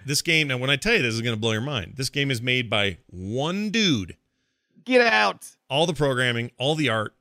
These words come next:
Speaker 1: all the
Speaker 2: Holy
Speaker 1: stuff,
Speaker 2: crap.
Speaker 1: environments, the, the systems, the music, all of it, one dude. Uh, his
Speaker 2: Well,
Speaker 1: name
Speaker 2: I
Speaker 1: is
Speaker 2: take it back then.
Speaker 1: Well, where did his name go? I had it up in this name. Oh, there it is. Jace Masala, Masula,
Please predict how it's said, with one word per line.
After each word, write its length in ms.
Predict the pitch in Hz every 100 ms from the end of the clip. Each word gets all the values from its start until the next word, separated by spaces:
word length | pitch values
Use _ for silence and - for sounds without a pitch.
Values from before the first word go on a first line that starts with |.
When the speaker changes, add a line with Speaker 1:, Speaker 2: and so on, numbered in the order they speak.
| _ -
Speaker 1:
all 200 | 135 160
the 80 | 147
Speaker 2:
Holy 60 |
Speaker 1:
stuff, 340 | 107 - 107 101
Speaker 2:
crap. 260 | - 190 127
Speaker 1:
environments, 640 | 139 143 139 139 131 -
the, 320 | - 98 95 90
the 180 | 95
systems, 760 | 87 160 - 131 123 120 107 - _ -
the 100 | 113
music, 460 | 120 120 107 113 - _
all 200 | 165 196
of 100 | 92
it, 160 | 104 - _ _ _ _ _ _
one 280 | - 98 107
dude. 240 | 90 71 - _ _ _ _ _ _ -
Uh, 180 | 92 90
his 200 | 123 87
Speaker 2:
Well, 100 | 123
Speaker 1:
name 160 | 123
Speaker 2:
I 140 | 80 113
Speaker 1:
is 260 | 120 107
Speaker 2:
take 120 | 101 85
it 40 |
back 240 | 85 73
then. 240 | - 69 67 -
Speaker 1:
Well, 100 | 123
where 100 | 170
did 40 | 156
his 100 | 135
name 180 | 143
go? 140 | 101 90
I 60 |
had 180 | 101 123
it 60 | 107
up 140 | 95
in 60 | 92
this 160 | 85
name. 220 | - 87 -
Oh, 60 |
there 120 | 117 110
it 60 |
is. 180 | 82 - _ _ -
Jace 460 | 98 139 185 -
Masala, 600 | - 120 - 143 127 98 107
Masula, 560 | 101 - 151 95 123